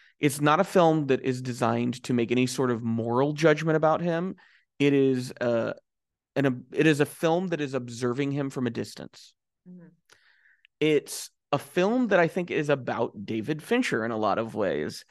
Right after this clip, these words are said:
Speaker 1: I think if you look at a lot of his work, it lacks a lot of emotion. I think Benjamin Button's probably the closest he's ever done to make, like, a heartwarming movie.
Speaker 2: Yeah, I always forget that's his first
Speaker 1: Yeah,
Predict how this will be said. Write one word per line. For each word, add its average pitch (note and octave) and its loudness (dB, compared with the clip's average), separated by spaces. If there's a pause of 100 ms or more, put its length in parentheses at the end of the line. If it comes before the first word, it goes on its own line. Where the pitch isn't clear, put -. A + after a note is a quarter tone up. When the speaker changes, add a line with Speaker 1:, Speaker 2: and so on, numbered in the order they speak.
(340)
Speaker 1:
I C3+ 6
think - 0
if C3 2
you C#3+ 2
look D#3 4
at F3+ 2
a D#3+ 4
lot B2+ 4
of A#2+ -2
his A#2+ -4
work, A#2+ -6
it B2+ 0
lacks A2+ 0
a C3+ -2
lot A#2 0
of B2 -2
emotion. B2 -4 (640)
I B2 0
think C#3+ 2
Benjamin C#3 2
Button's A2+ 0
probably A#2 -6
the A2 -6
closest A#2 -6
he's B2+ -6
ever A#2 -4 (760)
done C3 4
to B2 2
make, B2 2
like, A2+ -2
a A2 -4
heartwarming A#2 -2
movie. A2+ -4 (200)
Speaker 2:
Yeah, G3+ -8
I - -10
always F#3+ -8
forget G3+ -12
that's D#3+ -14
his D3 -18
first C3 -6
Speaker 1:
Yeah, A#2+ 4